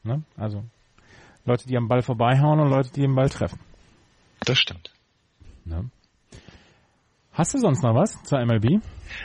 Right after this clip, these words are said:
Speaker 2: Nee, wäre auch ganz gut, wenn die Sendung so Richtung Ende geht. Ich glaub, gleich wird Kaffee und Kuchen serviert.
Speaker 1: Sehr schön, gleich fängt auch Fußball wieder an. Ähm, Bo-, Baseball-Bundesliga am Wochenende ist eine ganze Menge los gewesen. Die Haar Disciples haben das Verfolgerduell in der Bundesliga Süd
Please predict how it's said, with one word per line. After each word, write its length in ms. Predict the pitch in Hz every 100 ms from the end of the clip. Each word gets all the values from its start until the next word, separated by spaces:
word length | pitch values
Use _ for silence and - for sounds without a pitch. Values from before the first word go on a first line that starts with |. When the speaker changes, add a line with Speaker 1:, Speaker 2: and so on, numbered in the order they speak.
| -
Speaker 2:
Nee, 240 | 147 156
wäre 160 | 151 151
auch 120 | 135
ganz 200 | 139 123
gut, 180 | 170 131
wenn 100 | 123
die 60 | 117
Sendung 320 | 123 147 131
so 140 | 113
Richtung 340 | 107 120 117 107
Ende 260 | 143 151
geht. 200 | 113 117
Ich 100 | 110
glaub, 180 | 110 110
gleich 220 | 110 107
wird 100 | 107
Kaffee 260 | - 117 104
und 60 |
Kuchen 320 | 104 127 104 87
serviert. 500 | 87 80 80 - - - - - -
Speaker 1:
Sehr 180 | - 123
schön, 200 | - 101
gleich 200 | 92 98 -
fängt 200 | - 117
auch 140 | 113 80
Fußball 380 | - - 87
wieder 140 | 82 78
an. 100 | 85 - - - - -
Ähm, 500 | 139 127 117 113 110 - _ _ _ _ _ _ _
Bo-, 280 | 117 156 151
Baseball-Bundesliga 720 | 160 160 156 165 185 151 131
am 160 | 120 123
Wochenende 380 | 139 151 120 120
ist 160 | 113
eine 80 | 127
ganze 220 | 120 131
Menge 200 | 127 117
los 260 | 113 151 -
gewesen. 560 | 101 95 95 123 127
Die 320 | 110 107 107 95
Haar 180 | 120
Disciples 500 | 131 - 139 135 113
haben 140 | 113 113
das 120 | -
Verfolgerduell 600 | 117 - 151 113 110 101
in 100 | 107
der 80 | 104
Bundesliga 440 | 98 131 123 107
Süd 400 | 95 120 160 -